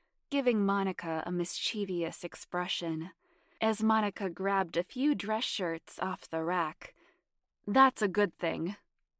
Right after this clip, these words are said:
Monica blushed and brushed back a piece of dark brown hair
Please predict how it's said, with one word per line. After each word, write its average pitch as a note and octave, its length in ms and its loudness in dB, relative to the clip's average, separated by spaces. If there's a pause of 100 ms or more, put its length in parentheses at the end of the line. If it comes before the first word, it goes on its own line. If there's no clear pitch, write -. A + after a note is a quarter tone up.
(300)
Monica G3+ 500 2
blushed F#3+ 680 -2
and F#3 240 -4
brushed A#3+ 460 -4
back G3+ 260 -4
a F3+ 60 -4
piece - 420 -8
of D#3+ 160 -8
dark F#3 400 -4
brown E3+ 380 0
hair F3+ 540 -6